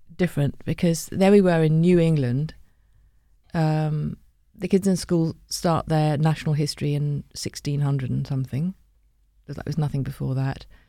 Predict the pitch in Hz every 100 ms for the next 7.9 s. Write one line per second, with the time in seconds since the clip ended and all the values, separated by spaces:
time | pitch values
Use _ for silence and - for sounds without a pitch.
0 | _ _ _ _ - - - - - 190
1 | - 185 180 180 196 202 190 170 156 160
2 | 165 160 165 - 180 170 170 170 196 185
3 | 175 165 160 185 170 - 165 160 160 156
4 | 156 147 - 180 - - 156 151 147 -
5 | 165 160 156 151 160 - - - - -
6 | _ _ _ _ 165 151 147 143 143 -
7 | - 160 147 143 147 143 135 151 170